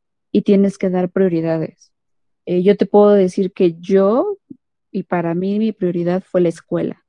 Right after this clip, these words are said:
Entonces yo decía, "Bueno, no importa. No importa si me tengo que desvelar, trabajo, hago esto, hago lo otro, y luego ya la escuela". A mí me funcionó, pero me perdí de muchas otras cosas. Me perdí de, a lo mejor, sí,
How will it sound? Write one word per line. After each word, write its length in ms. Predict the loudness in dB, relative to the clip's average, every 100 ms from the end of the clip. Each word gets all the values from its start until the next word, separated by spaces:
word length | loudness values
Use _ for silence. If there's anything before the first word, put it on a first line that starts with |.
| _
Entonces 460 | -12 -8 -6 -6 -2
yo 140 | -2
decía, 280 | -2 0 0
"Bueno, 300 | 0 0 -2
no 80 | -4
importa. 400 | -4 -4 -6 -12 _ _ _ _ _ _ _ _ _ _
No 80 | 2
importa 340 | 4 4 4
si 100 | 4
me 100 | 2
tengo 180 | 0 -2
que 100 | -4
desvelar, 520 | -6 -2 0 0 -2
trabajo, 600 | -2 0 0 0 0 0
hago 260 | 0 -2 -2
esto, 420 | -2 -4 -6 -4
hago 220 | -4 -4
lo 140 | -2
otro, 260 | -4 -4 -2
y 60 | -2
luego 240 | -2 -4
ya 240 | -4 -4
la 80 | -6
escuela". 500 | -8 _ -10 -10 -14 _ _ _
A 120 | 0
mí 200 | 4 4
me 160 | 4 2
funcionó, 840 | -2 -4 -6 -4 -2 0 -2 -6 _ _ _ _ _ _ _ _
pero 220 | 2 4
me 140 | 4 4
perdí 280 | 2 2 2
de 100 | 2
muchas 480 | 0 -2 -4 -6 -4
otras 340 | -6 -8 -8
cosas. 520 | _ -10 -10 -20 _ _ _ _ _ _ _
Me 120 | -6 0
perdí 500 | 2 2 2 2 2
de, 260 | 2 0
a 80 | 0
lo 100 | -2
mejor, 300 | -4 -4 -8
sí, 220 | -6 -12